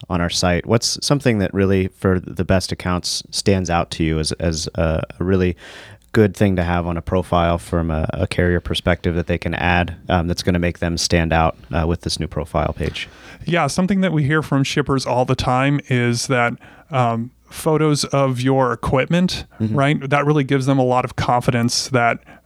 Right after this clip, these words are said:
Speaker 2: um, you have the right equipment to be able to move their load.
Speaker 1: Mm-hmm.
Speaker 2: Um, one of the things that we've done with the profile page is that previously the photos were really small.
Speaker 1: Yeah.
Speaker 2: Um, if you clicked on them, they, like, opened up in a new window.
Speaker 1: Yeah.
Speaker 2: Um, now we have a really kind of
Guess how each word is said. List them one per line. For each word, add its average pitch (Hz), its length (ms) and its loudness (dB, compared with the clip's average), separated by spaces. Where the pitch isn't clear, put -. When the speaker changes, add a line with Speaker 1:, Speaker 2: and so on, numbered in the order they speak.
Speaker 2:
um, 117 380 0
you 127 180 2
have 127 180 0
the 127 80 2
right 120 200 2
equipment 135 460 2
to - 100 -14
be 131 160 2
able 123 180 2
to 127 60 2
move 123 220 2
their 120 140 2
load. 123 400 2
Speaker 1:
Mm-hmm. 98 280 -6
Speaker 2:
Um, 123 360 0
one 156 140 2
of 143 140 2
the 123 60 -8
things 143 180 2
that 143 80 2
we've 131 140 0
done 131 160 2
with 127 120 0
the 131 60 0
profile 123 500 0
page 123 320 0
is 120 200 0
that 120 200 0
previously 151 640 0
the 135 100 2
photos 139 500 0
were 131 220 2
really 147 240 2
small. 127 600 0
Speaker 1:
Yeah. 90 100 -8
Speaker 2:
Um, 127 260 0
if - 200 -2
you 127 400 2
clicked - 340 -2
on 135 180 2
them, 135 180 2
they, 127 100 2
like, 120 340 0
opened 135 260 0
up 127 140 -2
in 131 80 2
a 123 40 2
new 127 180 2
window. 117 640 0
Speaker 1:
Yeah. 87 300 -4
Speaker 2:
Um, 123 280 0
now 135 160 2
we 139 100 2
have 135 140 0
a 127 80 2
really 131 300 2
kind 127 220 0
of 120 180 -2